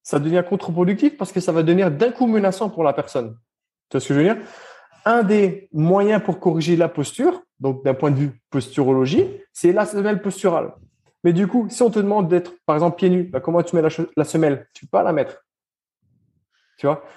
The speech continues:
Donc, idéalement, je te dirais, ça dépend vraiment de la personne. Parce que les personnes, si maintenant de base, tu es assez chaussures minimalistes, là, on peut mettre, par exemple, des semelles posturales, s'il y a besoin,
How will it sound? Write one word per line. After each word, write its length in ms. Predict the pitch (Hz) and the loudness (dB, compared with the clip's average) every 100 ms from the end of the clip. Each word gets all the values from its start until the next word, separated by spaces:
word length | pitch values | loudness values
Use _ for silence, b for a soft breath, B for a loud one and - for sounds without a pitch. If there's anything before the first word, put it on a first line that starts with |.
| - | 0
Donc, 160 | 156 180 | 2 4
idéalement, 480 | 196 190 202 220 220 | 4 4 4 2 0
je 60 | |
te 80 | 185 | 0
dirais, 320 | 165 180 196 | 0 0 -2
ça 160 | 185 160 | -2 2
dépend 280 | 170 190 185 | 2 2 -4
vraiment 260 | 165 196 | -2 -4
de 40 | 202 | -2
la 80 | 190 | -2
personne. 360 | 190 - 180 | -2 -4 -6
Parce 160 | 139 - | -8 -4
que 80 | 151 | 0
les 120 | 151 | 0
personnes, 380 | 170 175 202 190 B _ | -2 -2 -4 -4 B _
si 180 | - 196 | -4 0
maintenant 220 | 190 202 | 2 4
de 100 | 170 | 2
base, 320 | 165 196 185 | 2 0 -2
tu 200 | - 170 | -4 0
es 20 | |
assez 500 | 175 175 196 190 180 - | 0 0 -2 -2 -2 -8
chaussures 360 | - 180 185 165 | -4 -2 0 0
minimalistes, 640 | 156 139 147 233 226 - | 0 0 0 -2 -4 -8
là, 180 | - 175 | 0 2
on 100 | 165 | 2
peut 120 | 143 | -4
mettre, 280 | 156 160 160 - | -4 -4 -6 -6
par 100 | 135 | -4
exemple, 200 | 147 135 | -4 -6
des 60 | |
semelles 320 | 127 147 139 | -6 -4 -4
posturales, 440 | - 127 147 160 - - | -6 -8 -2 -2 -2 -8
s'il 280 | - 247 | -6 2
y 40 | 240 | 4
a 80 | 196 | 4
besoin, 460 | 156 143 165 175 | 2 2 2 0